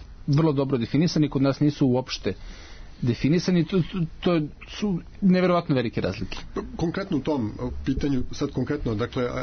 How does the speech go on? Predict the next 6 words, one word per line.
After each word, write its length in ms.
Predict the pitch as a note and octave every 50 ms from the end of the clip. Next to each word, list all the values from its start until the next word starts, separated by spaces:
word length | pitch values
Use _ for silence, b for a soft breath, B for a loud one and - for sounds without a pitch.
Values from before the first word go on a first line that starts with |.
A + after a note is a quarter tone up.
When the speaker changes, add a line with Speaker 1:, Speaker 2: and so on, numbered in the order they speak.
| -
Speaker 2:
energo-, 400 | C3+ C3+ D3 C#3 C3+ - C3+ C3 - - - - - - - - -
energetsko 720 | - E3 D3+ E3+ D#3 D3+ D3+ C#3+ - - - C3 B2 A#2+ -
označavanje 760 | A#2 G#2+ A#2 A#2+ A#2+ - - C3+ C3 C3 C3+ C3 A2+ G#2 G2+
uređaja 420 | G2+ G2+ A#2 B2+ A#2+ C#3+ D3 D3
je 260 | D3 C#3 C3+ C3 C3
mnogo, 480 | B2+ B2+ C3+ C#3 D3 D3 C#3 B2 B2